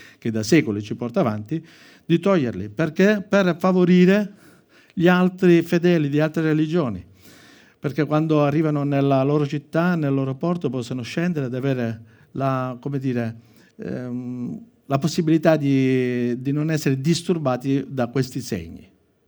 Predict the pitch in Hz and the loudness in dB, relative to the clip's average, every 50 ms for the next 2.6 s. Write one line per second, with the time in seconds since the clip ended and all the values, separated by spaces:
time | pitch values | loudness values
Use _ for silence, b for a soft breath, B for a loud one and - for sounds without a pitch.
0 | _ _ _ _ _ _ _ _ _ _ 147 135 123 120 113 120 123 117 113 120 | _ _ _ _ _ _ _ _ _ _ -6 -4 -2 -2 -2 0 0 -2 -2 -2
1 | 120 175 180 180 175 170 - 143 123 123 117 113 - 120 113 135 139 - 185 180 | 0 2 2 2 2 0 -2 -4 -4 -4 -4 -4 -4 -6 -8 -6 -2 0 0 0
2 | 175 - - 143 123 127 127 120 120 - - | 0 -2 -4 -4 -2 -2 0 0 -2 -2 -4